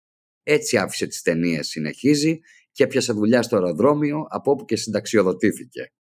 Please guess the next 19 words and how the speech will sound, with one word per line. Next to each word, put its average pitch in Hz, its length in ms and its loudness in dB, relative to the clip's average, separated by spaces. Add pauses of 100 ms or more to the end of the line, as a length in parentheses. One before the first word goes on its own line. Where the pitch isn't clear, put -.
(600)
Είχανε 143 340 0
σαφώς 131 420 2
μια 123 160 0
καλή 127 300 2
ζωή, 76 420 0
αλλά 87 180 2
από 143 160 0
ένα 151 120 -2
σημείο 104 380 -2
και 87 140 -4
μετά 113 440 -2
δεν 151 160 4
ανταποκρινόταν 92 800 0
στον 87 180 -4
τρόπο 92 280 2
ζωής 85 380 2
που 92 100 0
είχανε 85 280 0
συνηθίσει. 76 760 -6